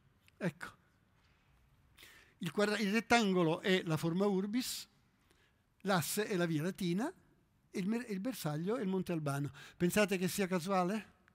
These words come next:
È evidente che la spazialità che riguarda la città e il rapporto della città col mondo latino è una spazialità di tipo religioso,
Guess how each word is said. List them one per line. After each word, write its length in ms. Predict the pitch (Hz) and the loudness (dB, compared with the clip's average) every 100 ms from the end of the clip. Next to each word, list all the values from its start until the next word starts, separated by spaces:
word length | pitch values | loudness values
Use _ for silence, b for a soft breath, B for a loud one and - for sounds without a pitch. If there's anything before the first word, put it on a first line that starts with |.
| _ _ _ _ _ _ _ _ _ B B B B B B | _ _ _ _ _ _ _ _ _ B B B B B B
È 100 | - | 0
evidente 760 | 180 196 240 233 226 247 - 262 | 4 6 8 8 8 8 4 2
che 180 | - 190 | 4 4
la 100 | 180 | 4
spazialità 760 | - 190 208 202 208 - 196 - - - _ _ _ _ _ b b b b | 2 0 2 2 2 4 4 4 -8 -20 _ _ _ _ _ b b b b
che 100 | - | 0
riguarda 720 | 180 202 208 170 139 139 143 - - _ _ _ _ _ | 2 6 6 6 2 -4 -6 -12 -20 _ _ _ _ _
la 140 | 175 | -4
città 500 | 170 214 - 190 120 - - _ _ | -2 -2 2 2 2 -8 -20 _ _
e 240 | - 262 - | 0 0 2
il 140 | 226 | -2
rapporto 540 | 220 233 - 254 247 214 | 0 0 4 2 4 0
della 180 | 196 190 | 0 0
città 440 | 214 190 214 196 | -2 0 2 2
col 280 | - 156 147 | 0 -2 0
mondo 320 | 165 175 160 | 2 2 2
latino 640 | 156 147 143 127 165 208 - b b b b | -2 -4 -6 -4 -2 -4 -8 b b b b
è 120 | - | -4
una 160 | 220 196 | 0 0
spazialità 560 | - 175 - 196 208 233 | -2 -4 -4 -6 -2 -4
di 100 | 170 | -2
tipo 240 | 185 170 | -4 -2
religioso, 640 | 160 156 139 143 151 - | -2 -2 -4 -8 -10 -14